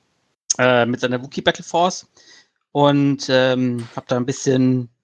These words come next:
ja, ein bisschen auf die Mütze bekommen. Ähm, wir hatten da, äh,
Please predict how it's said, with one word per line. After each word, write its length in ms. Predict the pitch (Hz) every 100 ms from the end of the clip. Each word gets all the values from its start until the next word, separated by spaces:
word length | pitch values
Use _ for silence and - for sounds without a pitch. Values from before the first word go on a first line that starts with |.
| _ _
ja, 140 | 127
ein 100 | 120
bisschen 320 | 131 - 127 123
auf 120 | -
die 360 | 127 127 127 - _ - - -
Mütze 360 | 151 151 - 190
bekommen. 680 | 180 180 185 185 185 185 - -
Ähm, 560 | 139 135 135 131 120 - -
wir 100 | 135
hatten 200 | 135 131
da, 460 | 123 127 131 139 - _
äh, 60 | -